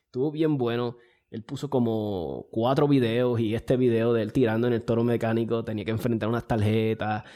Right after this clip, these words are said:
Este, está bien interesante eso. Si le quieres ver el video de él tirando en el toro mecánico y enfrentándose a las tarjetas, ya saben, van a Galo Moreira y, y Cas-, y Casa, creo que se llama el, el otro apellido de él. Me perdonas, Galo, si no es así.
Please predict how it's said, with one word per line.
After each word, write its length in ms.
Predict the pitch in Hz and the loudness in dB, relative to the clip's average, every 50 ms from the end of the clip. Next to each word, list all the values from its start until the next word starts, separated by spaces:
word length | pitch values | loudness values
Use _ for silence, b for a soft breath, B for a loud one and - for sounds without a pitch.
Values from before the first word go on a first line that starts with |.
| B B B B B B | B B B B B B
Este, 760 | - 117 113 110 104 - - - 113 107 107 107 104 104 101 | -4 -4 -2 -4 -6 -8 -6 -4 -4 -4 -4 -6 -6 -8 -6
está 180 | - - 143 | -2 2 2
bien 140 | 156 165 175 | 4 4 4
interesante 440 | 170 170 175 156 143 147 143 135 135 | 4 2 2 2 2 2 2 2 2
eso. 240 | 120 123 123 113 117 | 2 2 2 2 2
Si 80 | 120 | 0
le 80 | 113 113 | 0 0
quieres 220 | 120 131 139 147 | 0 0 2 2
ver 100 | 147 147 | 2 2
el 80 | 151 147 | 2 4
video 320 | 147 147 143 131 131 131 | 4 4 4 6 6 4
de 80 | 127 123 | 4 2
él 80 | 120 123 | 0 0
tirando 380 | 139 135 131 131 131 135 135 | 0 2 2 4 4 4 4
en 20 | 131 | 2
el 140 | 120 - | 2 0
toro 180 | - 127 123 123 | 0 0 2 4
mecánico 560 | 127 123 113 120 120 120 123 123 113 120 117 | 4 4 2 2 2 2 2 2 2 2 0
y 40 | 113 | 0
enfrentándose 520 | 110 - 120 107 - 110 107 110 110 - | 0 0 -2 -2 -2 -2 -2 -2 -2 0
a 60 | 123 123 | 0 0
las 120 | 120 - | 0 2
tarjetas, 520 | - 127 117 117 117 113 104 110 113 - B B B B B B B B B | 2 2 2 4 2 2 2 0 -2 -2 B B B B B B B B B
ya 160 | - 123 123 | -4 -4 -2
saben, 280 | - 131 120 113 107 104 | -2 -2 -4 -4 -2 -2
van 200 | 110 123 135 135 | -2 0 0 0
a 100 | 117 110 | -2 -2
Galo 360 | 104 110 117 120 127 131 131 | -2 -2 0 0 0 2 2
Moreira 520 | 127 127 123 131 123 120 113 113 113 113 b b b b b b b b _ - | 2 2 2 2 2 2 2 0 -2 -6 b b b b b b b b _ -4
y, 320 | 131 123 117 113 113 113 - | -2 0 0 -2 -2 -2 0
y 120 | 143 135 | 0 0
Cas-, 420 | - 143 131 117 120 - - - - | 0 -2 -4 -6 -6 -8 -12 -12 -6
y 400 | 131 123 117 117 113 107 - _ _ - | -4 -4 -4 -4 -6 -8 -12 _ _ -4
Casa, 420 | - 143 131 - 95 107 - - - | -2 -2 -2 -2 -6 -10 -12 -12 -8
creo 160 | - 104 107 113 | -6 -4 -2 -2
que 80 | 113 | -2
se 100 | - - 120 | -2 -2 0
llama 300 | 117 113 113 107 101 95 | 0 0 0 0 0 -2
el, 160 | 101 92 - | -4 -6 -6
el 140 | - 101 101 | -6 -6 -6
otro 180 | 110 - - 110 | -8 -8 -8 -8
apellido 340 | - 120 120 120 120 120 120 | -6 -6 -6 -6 -6 -4 -6
de 80 | 110 | -6
él. 140 | 113 113 123 | -6 -8 -10
Me 180 | 123 135 - - | -12 -14 -10 -8
perdonas, 480 | 104 101 104 113 120 117 107 101 107 80 | -6 -2 0 0 0 0 0 -2 -2 -4
Galo, 240 | 104 113 107 101 113 | -4 -4 -4 -4 -6
si 140 | - 107 | -8 -8
no 80 | 95 98 | -8 -6
es 80 | 101 110 | -6 -6
así. 200 | 117 113 120 | -6 -6 -8